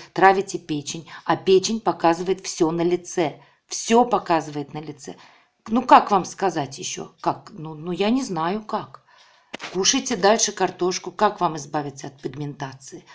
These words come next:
Мажьте картошку на себя. Да, маски из картошки хорошие. Согласна. Потому что там есть крахмал. И именно вот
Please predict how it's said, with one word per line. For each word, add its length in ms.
Мажьте 420
картошку 560
на 100
себя. 400
Да, 420
маски 440
из 120
картошки 500
хорошие. 640
Согласна. 680
Потому 240
что 160
там 160
есть 180
крахмал. 520
И 100
именно 300
вот 240